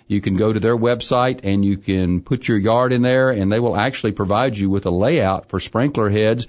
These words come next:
pipe size, and your solenoid valves. Some will do it on a more sophisticated level for a minimal fee,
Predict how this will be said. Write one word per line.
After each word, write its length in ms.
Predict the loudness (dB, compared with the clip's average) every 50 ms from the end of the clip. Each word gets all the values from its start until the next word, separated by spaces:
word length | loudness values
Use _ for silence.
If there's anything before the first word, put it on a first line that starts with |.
| -12 -20 -20 _ _
pipe 300 | -8 -2 -2 -2 -2 -2
size, 480 | -2 -2 0 2 2 2 0 0 -2 -6 _ _ _ -4
and 160 | -2 0 0
your 80 | 0
solenoid 540 | 0 0 0 0 2 2 2 2 2 0 0
valves. 380 | 0 -2 -2 -2 -2 -4 -6 -10 _ -20 -20 -18 -10
Some 280 | -6 -2 -2 0 0 0
will 80 | 0
do 160 | 2 2 2
it 160 | 0 0 0 -2
on 120 | 0 0
a 40 | 2
more 160 | 2 0 0
sophisticated 720 | -2 -4 -4 -2 -2 -2 -2 -4 -4 -2 0 0 0 0
level 300 | 0 0 0 0 0 -2
for 140 | -2 0 0
a 40 | 0
minimal 340 | 2 2 2 2 0 0 -2
fee, 360 | -2 -2 0 0 0 0